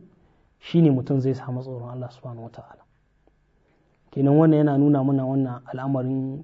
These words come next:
da muke bahasi a kansa, a kan cewa ibada yana da tasiri wurin gyaran zuciya.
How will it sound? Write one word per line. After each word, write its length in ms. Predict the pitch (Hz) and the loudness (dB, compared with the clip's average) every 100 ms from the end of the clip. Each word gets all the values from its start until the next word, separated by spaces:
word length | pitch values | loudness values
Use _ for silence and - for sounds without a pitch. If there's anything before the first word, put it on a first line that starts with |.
| - | -10
da 60 | 127 | -8
muke 280 | 127 - | -8 -8
bahasi 420 | 123 120 120 - 135 | -4 -4 -4 -6 -8
a 80 | - | -2
kansa, 400 | 151 147 160 160 - _ _ _ _ | 0 0 -4 -14 -18 _ _ _ _
a 80 | - | -10
kan 220 | 143 143 | -2 0
cewa 460 | 139 147 139 156 202 - _ _ _ - | 0 2 2 2 0 -12 _ _ _ -4
ibada 520 | 135 156 170 156 139 | 4 6 6 4 2
yana 220 | 151 139 | 0 0
da 80 | 127 | -4
tasiri 540 | - 135 135 147 139 | -2 -4 -2 0 -2
wurin 280 | 127 127 123 | -2 -6 -4
gyaran 340 | 127 123 123 123 | -2 -2 -4 -6
zuciya. 340 | 127 123 - | -6 -8 -16